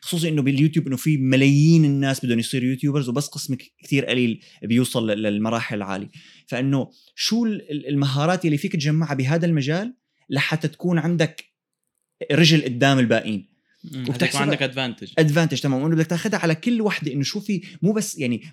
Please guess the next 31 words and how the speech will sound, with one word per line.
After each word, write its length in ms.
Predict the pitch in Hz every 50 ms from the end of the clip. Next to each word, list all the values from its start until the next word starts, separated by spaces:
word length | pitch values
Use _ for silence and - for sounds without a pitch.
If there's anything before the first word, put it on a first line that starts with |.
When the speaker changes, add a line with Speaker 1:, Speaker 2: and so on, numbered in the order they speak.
| -
Speaker 1:
مو 60 | 160
بس 120 | 185 202 175
بدك 100 | 165 156
تتعلم 360 | 156 139 131 156 160 156 147
مهارات، 320 | 135 127 131 131 135 143
بدك 120 | 123 123 123
تتعلم 280 | - 117 143 160 165
مهارات 500 | 156 139 127 120 123 123 131 143 143 -
نادرة، 400 | 131 127 131 135 127 123 113 104
إنه 120 | - 110 107
شغلات 500 | - - 107 113 120 135 147 156 156 _ _ _ _ _ _ _ _ _ _ _ -
مو 160 | 139 151 160
كتير 260 | 160 - 175 156 131
ناس 220 | 127 123 123 -
بيعرفوا 340 | 117 117 104 110 - - 117
يعملوها. 360 | 104 98 104 101 98 - - - _ _ _ _ _ _ _ _ _ _ _ _ _ _ _ _ _ _ _ _ _ _ _ _ _ -
وتصير 420 | 135 135 135 - - - 214 214 175
شاطر 320 | - 165 156 147 - 139
فيهم 280 | 151 - 147 135 127 120
كتير. 300 | - - 117 104 95 - - - - -
عرفت 200 | 95 113 - -
كيف؟ 120 | 143 131
يعني 160 | 127 110 107 104
على 180 | 101 110 113
مبدأ 260 | 123 147 151 147 156
ستيف 280 | 127 - - 160 160 139
جوبز، 260 | 123 156 147 139 135
إنه 120 | 123 120 117
ستيف 260 | - - 156 156 139
جوبز 160 | 170 170 151
بوقتها 560 | 127 127 135 165 180 165 165 151 151 - -